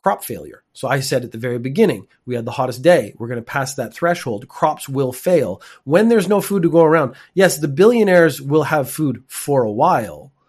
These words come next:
but when they're the only ones who have food, people will come for the food. It's not even about billionaires. It's not about morality. It's not about what's what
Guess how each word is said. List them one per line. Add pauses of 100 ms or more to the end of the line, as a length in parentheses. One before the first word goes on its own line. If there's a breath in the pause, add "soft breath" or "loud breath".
(540)
but
when
they're
the
only
ones
who
have
food, (600)
people
will
come
for
the
food.
It's
not
even
about
billionaires.
It's
not
about
morality.
It's
not
about
what's
what